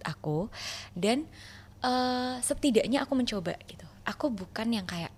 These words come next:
menghindari atau, em, aku nggak pernah nyoba. Karena kalau kita nggak nyoba, kita nggak bakal tahu rasanya. Dan ketika aku proses menerima itu tuh, em, ada satu titik di mana aku tuh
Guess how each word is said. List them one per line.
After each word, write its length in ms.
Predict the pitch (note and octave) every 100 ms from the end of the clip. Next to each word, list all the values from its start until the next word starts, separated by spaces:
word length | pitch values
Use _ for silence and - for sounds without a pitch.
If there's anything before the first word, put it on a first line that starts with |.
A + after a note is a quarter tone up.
| -
menghindari 720 | F#3 E3 F3+ E3+ E3+ F#3+ A3
atau, 380 | - E3+ G3 A3 - - -
em, 460 | - F3 E3+ E3+ E3+ -
aku 220 | - A#3+
nggak 180 | A3 -
pernah 160 | E3+
nyoba. 200 | E3 F3+ -
Karena 220 | F#3+ B3
kalau 160 | C#4
kita 200 | B3 G#3+
nggak 160 | G3 E3
nyoba, 180 | E3 G#3
kita 180 | A#3+ B3
nggak 160 | G3 D#3+
bakal 160 | D#3+
tahu 140 | D#3+ D#3+
rasanya. 420 | D#3 E3+ D#3 D3 - - -
Dan 220 | - F3+
ketika 480 | F#3 - - G3+ G3+ - -
aku 240 | G3+ -
proses 320 | G#3+ G#3 G#3
menerima 480 | - G#3+ G#3 G#3 G3
itu 120 | - B3
tuh, 260 | E4 - - - - - - - - -
em, 400 | A#3 A3+ A3+ A#3 -
ada 200 | A3 B3+
satu 220 | D4 A#3+
titik 240 | A3+ B3
di 120 | A3 F#3+
mana 340 | E3 E3+ B3+ - - - - -
aku 200 | - B3+
tuh 180 | E4